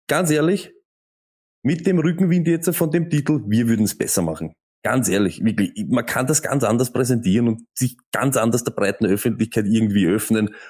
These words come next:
und dieses Spiel oder die Wichtigkeit dieses Spiels unterstreichen und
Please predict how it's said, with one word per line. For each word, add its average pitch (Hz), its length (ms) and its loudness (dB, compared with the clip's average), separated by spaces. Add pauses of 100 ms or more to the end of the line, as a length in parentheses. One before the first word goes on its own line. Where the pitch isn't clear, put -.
und 156 300 -2
dieses 139 280 2
Spiel 185 540 -2 (1200)
oder 127 160 2
die 123 200 0
Wichtigkeit 143 800 0
dieses 139 280 0
Spiels 131 540 0
unterstreichen 117 840 0
und 104 360 0